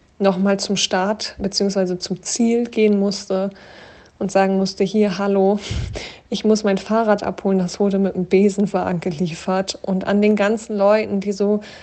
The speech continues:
auf den letzten Meter auch noch reingerauscht sind und alle haben sich gefreut. Und ich habe mich auch gefreut für die. Und gleichzeitig dachte ich,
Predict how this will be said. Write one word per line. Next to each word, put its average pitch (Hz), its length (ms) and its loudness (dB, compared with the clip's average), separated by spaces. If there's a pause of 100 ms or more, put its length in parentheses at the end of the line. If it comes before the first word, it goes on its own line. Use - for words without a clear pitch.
auf 202 180 0
den 208 80 0
letzten 214 460 0
Meter 214 460 4
auch 190 120 -2
noch 202 200 0
reingerauscht 196 760 0
sind 196 360 0
und 208 140 -4
alle 214 240 -2
haben 208 160 4
sich 190 180 0
gefreut. 202 560 0
Und 202 60 4
ich 208 140 0
habe 233 100 -4
mich 233 200 -2
auch 240 200 -2
gefreut 226 500 -2
für - 120 -6
die. 220 260 0
Und 196 160 -2
gleichzeitig 202 600 -6
dachte 202 260 -8
ich, 214 160 -12